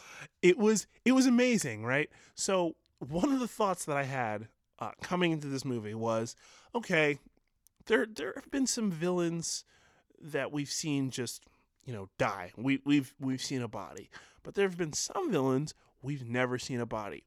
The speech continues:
We've never gotten closure. So I was just like, "There's an opportunity here to rope in some of these villains and make them integral to the storyline."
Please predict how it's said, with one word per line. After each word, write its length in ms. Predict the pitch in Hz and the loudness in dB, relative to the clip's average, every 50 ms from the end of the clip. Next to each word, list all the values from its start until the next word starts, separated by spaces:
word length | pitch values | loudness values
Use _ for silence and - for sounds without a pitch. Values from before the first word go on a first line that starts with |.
| _ - | _ -4
We've 220 | 123 120 117 107 | -4 -4 -4 -4
never 520 | 104 101 104 113 123 120 117 107 107 110 | -6 -6 -4 -4 -2 -4 -4 -4 -6 -8
gotten 360 | 104 - 113 107 104 95 110 107 | -6 -6 -6 -6 -6 -8 -10 -10
closure. 540 | - 139 151 131 120 110 101 107 98 101 - | -6 -2 0 0 0 0 -2 -8 -16 -16 -12
So 520 | - - - 135 123 113 110 107 107 - _ _ - | -8 -6 -2 0 0 2 2 0 0 -2 _ _ -4
I 80 | 117 120 | 0 0
was 160 | 123 123 120 | 0 0 0
just 160 | 131 127 - | -2 -4 -2
like, 320 | 143 120 117 113 - - _ _ _ _ _ _ _ - | -2 -2 -2 -2 -6 -14 _ _ _ _ _ _ _ -10
"There's 340 | 123 123 143 185 285 294 | -2 0 2 2 2 2
an 100 | 277 254 | 0 -2
opportunity 680 | 269 285 - - 170 - - 247 269 285 247 160 127 113 | -2 -4 -4 -6 -8 -6 -4 -4 -2 -2 -2 -2 -2 -4
here 400 | 113 120 117 107 107 104 101 104 _ _ - - - _ _ - | -4 -4 -4 -2 -2 -2 -4 -6 _ _ -20 -20 -20 _ _ -8
to 160 | - - 151 | -4 -2 -2
rope 320 | 127 123 139 147 180 - 190 | 0 2 4 2 4 4 2
in 140 | 180 180 165 | 0 0 0
some 200 | - - 165 156 | -2 -2 -2 -2
of 80 | 151 | -2
these 140 | 139 135 127 | -4 -4 -6
villains 420 | 120 127 160 180 165 131 123 117 113 | -4 -4 -2 -2 0 -2 -2 -4 -6
and 240 | 120 120 113 110 | -6 -6 -4 -4
make 220 | 113 131 143 - - | -2 -4 -4 -4 -6
them 140 | 143 131 117 | -8 -6 -6
integral 380 | 107 104 - 127 123 120 104 104 | -8 -8 -6 -6 -4 -6 -6 -8
to 100 | - 107 | -10 -14
the 80 | - | -12
storyline." 760 | - - - 196 214 190 147 123 110 95 95 92 98 101 101 | -6 0 4 6 6 6 4 2 -2 -6 -6 -4 -6 -6 -6